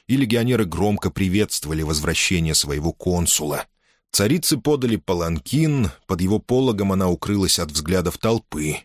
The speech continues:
и дюжие рабы подняли носилки на плечи. Юлий стоял рядом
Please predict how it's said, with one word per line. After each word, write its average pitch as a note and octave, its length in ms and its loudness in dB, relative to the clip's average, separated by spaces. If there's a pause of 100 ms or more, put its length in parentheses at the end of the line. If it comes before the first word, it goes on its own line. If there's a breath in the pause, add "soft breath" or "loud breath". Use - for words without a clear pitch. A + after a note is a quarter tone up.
(100)
и F#2+ 100 0
дюжие C#3 460 2
рабы C3 520 2 (120)
подняли G#2+ 460 2
носилки F2+ 520 0
на F#2+ 140 2
плечи. D2+ 720 -4 (640)
Юлий A2 320 2
стоял F2 420 0
рядом C#3 580 0